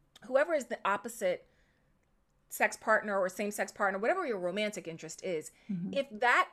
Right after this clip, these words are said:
Speaker 1: person or the people in that group are the people you're pointing at, and there's just been a plethora of them, the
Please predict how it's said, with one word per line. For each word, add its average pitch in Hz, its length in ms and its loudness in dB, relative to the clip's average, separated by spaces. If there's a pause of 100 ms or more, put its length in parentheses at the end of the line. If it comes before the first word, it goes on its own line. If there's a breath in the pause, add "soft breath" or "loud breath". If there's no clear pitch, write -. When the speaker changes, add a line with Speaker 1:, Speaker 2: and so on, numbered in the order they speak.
Speaker 1:
person 240 680 -4 (160)
or 202 140 2
the 202 160 -6
people 208 640 -2
in 233 180 -4
that 202 220 -2
group 208 240 -4
are 175 100 2
the 180 80 -4
people 208 320 -8
you're 175 140 -6
pointing 277 560 -10
at, 156 240 -10 (180)
and 202 220 -4
there's 214 260 -2
just 226 240 -12
been 208 140 -6 (100)
a 175 120 -4 (120)
plethora 190 960 -8
of - 160 -16
them, - 220 -20 (1080)
the 190 220 0